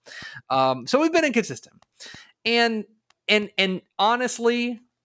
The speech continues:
so I, I don't wanna make excuses, right? I don't wanna make excuses for the, for the podcast kind of being inconsistent, but what I do think is that this is an opportunity for us to learn, an opportunity for us to take some,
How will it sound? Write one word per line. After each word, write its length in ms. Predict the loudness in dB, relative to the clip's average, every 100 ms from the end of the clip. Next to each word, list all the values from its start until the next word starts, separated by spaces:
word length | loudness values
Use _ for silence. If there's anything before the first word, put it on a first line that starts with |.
| -16 -16
so 460 | -2 2 2 2 -4 _
I, 320 | -10 -6 -2 2
I 20 | 4
don't 80 |
wanna 100 | 4
make 160 | 0 -2
excuses, 640 | -4 -10 -14 -18 -20 -14
right? 280 | -8 -4 -2 0
I 40 |
don't 100 | 0
wanna 80 | 0
make 160 | -4
excuses 440 | -6 -12 -12 -12 -10
for 160 | -8
the, 120 | -10 -10
for 100 | -12
the 60 |
podcast 460 | -6 -6 -4 -8 -6
kind 200 | -10 -10
of 100 | -10
being 180 | -10 -10
inconsistent, 600 | -12 -16 -14 -14 -14 -10
but 80 | -6
what 120 | -4
I 80 | -2
do 160 | -4
think 260 | -2 -4 -4
is 140 | -6
that 160 | -8 -8
this 160 | -10 -10
is 80 | -12
an 140 | -8
opportunity 640 | -8 -8 -10 -10 -10 -12
for 180 | -10 -8
us 120 | -8
to 140 | -10 -12
learn, 340 | -10 -10 -12 _ -20 -20 -20 -14
an 120 | -6
opportunity 520 | -4 -4 -6 -6 -6
for 160 | -6 -6
us 80 | -8
to 100 | -8
take 200 | -10 -8
some, 240 | -12 -12